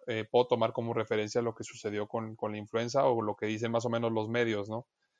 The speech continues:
Eh, yo creo que sí va a durar, este, un par de meses por lo menos, si no es que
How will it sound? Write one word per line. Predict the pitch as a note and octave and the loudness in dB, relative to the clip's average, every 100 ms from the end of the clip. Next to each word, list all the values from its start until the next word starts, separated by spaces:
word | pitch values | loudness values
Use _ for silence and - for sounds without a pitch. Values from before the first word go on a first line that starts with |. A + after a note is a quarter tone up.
| _ _ | _ _
Eh, | A2+ A2+ A2+ A2+ A#2 | -2 0 2 0 2
yo | |
creo | C3 C#3 | 2 2
que | C#3 | 2
sí | C3+ | 4
va | C3+ | 6
a | |
durar, | C3 B2+ B2 | 8 6 6
este, | B2 - A#2 A2 | 4 2 0 0
un | A2+ | 2
par | A#2 A#2+ | 4 4
de | B2 | 4
meses | A#2 A2+ B2+ | 0 -4 -4
por | A2+ | 0
lo | G#2+ | 0
menos, | G#2+ A#2 C3 | 0 -2 -2
si | - - A2 | -4 -4 -2
no | A2 | -4
es | - | 0
que | B2 B2 | 2 2